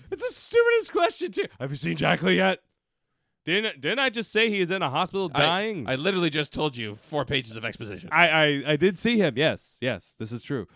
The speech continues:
Speaker 1: I feel like you're the guy asking a follow-up question at the White House, uh, press pool. You're, you're, you're asking nothing while trying to sound important.
Speaker 2: Are, are you listening at all? <laughs>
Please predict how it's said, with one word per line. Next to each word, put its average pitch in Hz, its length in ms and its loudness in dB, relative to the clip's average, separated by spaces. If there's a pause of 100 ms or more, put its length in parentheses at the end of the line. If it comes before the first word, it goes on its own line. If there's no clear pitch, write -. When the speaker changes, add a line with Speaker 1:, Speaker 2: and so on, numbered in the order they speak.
(100)
Speaker 1:
I 135 100 -2
feel 233 200 0
like 226 180 0
you're 202 100 -2
the 165 140 -4
guy 165 280 -2
asking 156 300 -6
a 123 40 -10
follow-up 165 260 -4
question 143 260 -10
at 123 60 -10
the - 80 -14
White 135 180 -2
House, 135 300 -4
uh, 110 220 -8
press 165 180 -8
pool. 98 280 -12 (360)
You're, 107 240 -10
you're, 147 260 -6
you're 165 140 0
asking 226 300 -2
nothing 139 420 -4 (140)
while 127 160 -4
trying 165 220 -2
to 151 60 -10
sound 143 220 -6
important. 110 400 -12 (1600)
Speaker 2:
Are, 110 200 -4
are 127 140 2
you 170 160 2
listening 147 400 -2
at 135 60 -2
all? 143 240 2 (220)
<laughs> 139 80 -6